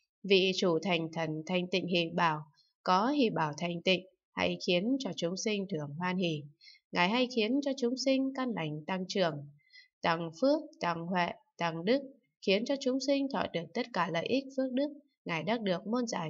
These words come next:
thoát này. Chủ thành thần ly yêu thành tịnh được môn giải thoát, cứu các sự sợ hãi, đại bi tạng.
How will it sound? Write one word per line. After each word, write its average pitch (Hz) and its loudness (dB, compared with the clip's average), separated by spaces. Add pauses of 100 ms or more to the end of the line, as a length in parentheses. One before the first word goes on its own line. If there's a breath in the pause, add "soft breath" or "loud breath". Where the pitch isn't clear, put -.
thoát 220 -6
này. 165 -4 (1500 soft breath)
Chủ 185 4
thành 180 0
thần 185 2
ly 202 2
yêu 196 0
thành 185 -2
tịnh 196 2 (100)
được 180 -2
môn 190 0
giải 170 -2
thoát, 254 0 (400 loud breath)
cứu 202 4
các 277 0
sự 202 0 (180)
sợ 190 0
hãi, 262 2
đại 175 -2
bi 185 -4
tạng. 180 2